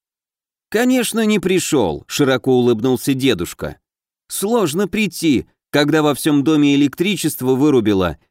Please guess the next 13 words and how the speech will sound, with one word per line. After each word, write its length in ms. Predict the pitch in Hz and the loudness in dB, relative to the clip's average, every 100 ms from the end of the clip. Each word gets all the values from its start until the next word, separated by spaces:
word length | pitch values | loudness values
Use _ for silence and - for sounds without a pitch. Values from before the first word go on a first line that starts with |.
| - | -4
а 160 | 104 127 | 0 0
у 60 | |
тебя 340 | 123 151 170 165 | 0 0 2 0
стоят 460 | - 139 151 147 | 0 2 2 0
новомодные 640 | 139 135 143 147 123 147 139 | -2 0 0 0 2 2 2
двери 340 | 117 127 127 | 0 2 2
на 160 | 120 120 | 2 0
сервоприводах. 960 | 135 120 123 - 123 110 104 98 - _ _ _ _ | 0 0 0 0 0 2 0 -2 -6 _ _ _ _
Ладно, 520 | - 90 113 110 98 98 | -8 -2 0 0 -2 -4
заболтался 760 | 98 104 127 113 135 117 - | -4 -2 -2 0 -2 -2 -2
я 160 | 101 98 | -2 -2
с 100 | - | -4
тобой, 400 | 104 95 95 | -4 -2 -2